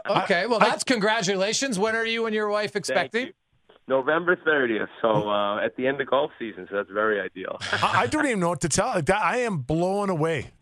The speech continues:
Speaker 2: Congra-, I, that is amazing. Is she, is she
Speaker 3: Yeah.
Speaker 2: a, a, a, like, a, a strength leg co-, coordinator or an ankle doctor or
Speaker 3: She's
Speaker 2: something?
Speaker 3: blind. She's blind. <laughs> No, just kidding. <laughs> Yeah, no,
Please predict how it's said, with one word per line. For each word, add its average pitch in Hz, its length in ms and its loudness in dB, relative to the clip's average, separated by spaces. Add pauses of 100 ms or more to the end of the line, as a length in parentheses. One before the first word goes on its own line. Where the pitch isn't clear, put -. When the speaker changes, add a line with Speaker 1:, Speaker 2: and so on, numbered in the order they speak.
Speaker 2:
Congra-, 180 300 2
I, 190 180 0
that 196 260 0
is 175 180 0
amazing. 165 680 -2 (340)
Is 156 100 4
she, 208 160 0
is 202 240 0
she 185 220 0
Speaker 3:
Yeah. 147 420 0
Speaker 2:
a, 139 100 2
a, - 20 -2
a, 143 220 0
like, 139 220 -2
a, 123 180 -2 (200)
a 147 100 2
strength - 560 -2
leg 160 460 -2
co-, 190 180 0
coordinator 185 640 0
or 151 140 0
an 123 60 0
ankle 170 320 0
doctor 180 460 0
or 190 60 -2
Speaker 3:
She's - 60 -4
Speaker 2:
something? 196 240 -4
Speaker 3:
blind. 147 420 -2 (100)
She's 117 180 -14
blind. 151 460 2
<laughs> 233 60 -4
No, 247 200 4
just 135 240 0
kidding. 247 440 0 (760)
<laughs> - 40 -14 (1000)
Yeah, 143 240 0
no, 143 200 0